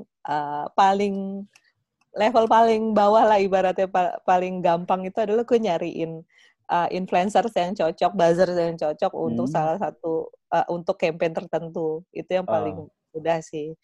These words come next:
Speaker 1: Biasanya ad-, kadang-kadang ad-, eh, ada yang udah, misalnya brand yang, eh, mereka udah kayak,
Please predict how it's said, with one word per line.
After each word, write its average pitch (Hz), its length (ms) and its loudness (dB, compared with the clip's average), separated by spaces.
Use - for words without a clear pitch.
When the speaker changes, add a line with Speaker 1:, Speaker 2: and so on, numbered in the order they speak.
Speaker 1:
Biasanya 190 540 -2
ad-, - 100 -12
kadang-kadang 170 640 -4
ad-, 170 260 -8
eh, 170 360 -4
ada 165 300 -4
yang 202 220 -4
udah, 170 400 -6
misalnya 165 320 -8
brand 190 300 -2
yang, 180 180 -8
eh, 170 140 -8
mereka 170 280 -4
udah 180 240 -2
kayak, 147 360 -2